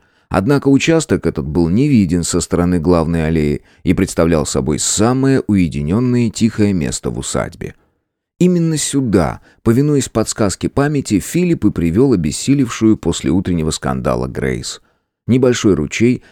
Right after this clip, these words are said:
пересекающий восточную часть поместья и несущий свои воды дальше через земли Джереми Аштона к внутреннему морю,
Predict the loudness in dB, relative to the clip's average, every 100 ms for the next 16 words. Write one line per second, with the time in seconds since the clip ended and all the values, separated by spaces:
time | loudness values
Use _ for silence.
0 | _ 0 0 -2 2 0 0 0 0 0
1 | -2 0 -2 0 0 0 0 0 0 0
2 | -2 -4 -4 _ 2 2 2 2 2 0
3 | 2 4 4 2 2 2 2 0 -4 -2
4 | -2 0 0 2 0 0 0 0 -2 -4
5 | -4 -2 -2 -2 -2 0 2 2 0 0
6 | 0 0 0 -2